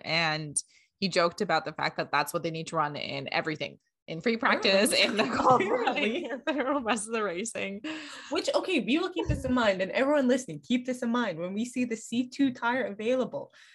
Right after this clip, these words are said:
Speaker 2: do we see Williams run it for as long as they can and have a different
Speaker 1: <laughs>
Speaker 2: strategy than everyone else?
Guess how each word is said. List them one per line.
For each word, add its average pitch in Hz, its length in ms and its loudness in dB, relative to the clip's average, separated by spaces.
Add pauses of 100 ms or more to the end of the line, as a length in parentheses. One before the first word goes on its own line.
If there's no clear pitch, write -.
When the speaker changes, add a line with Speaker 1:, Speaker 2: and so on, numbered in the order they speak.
(180)
Speaker 2:
do 208 120 0
we 233 160 4
see 269 600 2 (160)
Williams 233 580 2
run 214 260 -2
it 147 240 -4 (200)
for 202 100 -2
as 196 160 -2
long 208 160 0
as 214 80 -2
they 208 100 -4
can 185 320 -2
and 156 120 -8
have 170 160 -2
a 160 40 -4
different - 300 -6
Speaker 1:
<laughs> - 80 -12
Speaker 2:
strategy 185 500 0
than 170 140 -8
everyone 165 320 -4
else? - 320 -10